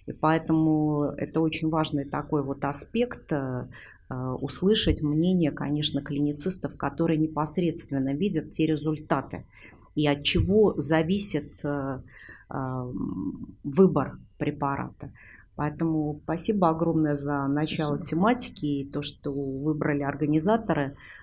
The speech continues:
Speaker 1: такое, потому что я думаю, что, может быть, даже в последующих как-то есть вот какие-то моменты, которые бы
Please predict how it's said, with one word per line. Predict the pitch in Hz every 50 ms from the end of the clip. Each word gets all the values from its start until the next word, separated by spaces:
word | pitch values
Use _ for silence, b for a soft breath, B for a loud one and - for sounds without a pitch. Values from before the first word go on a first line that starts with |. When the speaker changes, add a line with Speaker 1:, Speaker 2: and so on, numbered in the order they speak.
| B B -
Speaker 1:
такое, | - 139 143 - - 156 139
потому | 143 - - - 147 151
что | 147 - - -
я | 151 156 160
думаю, | 151 156 160 160 156 147
что, | 151 - - - 156 147 147 147 B B B B B -
может | 147 156 156 156 - 139
быть, | 147 151 147 147
даже | 151 147 147 143 - 151 143 139 139
в | 139 - -
последующих | 151 156 151 - - 208 214 190 185 160 - - 139 - -
как-то | - 147 143 - - 147
есть | 143 139 170 175 170 -
вот | - 131
какие-то | - - 143 143 143 156 147 - 151 151
моменты, | 147 147 156 170 202 220 220 - -
которые | - - 131 131 - 156 151 156 147
бы | 143 143 139 135 131 131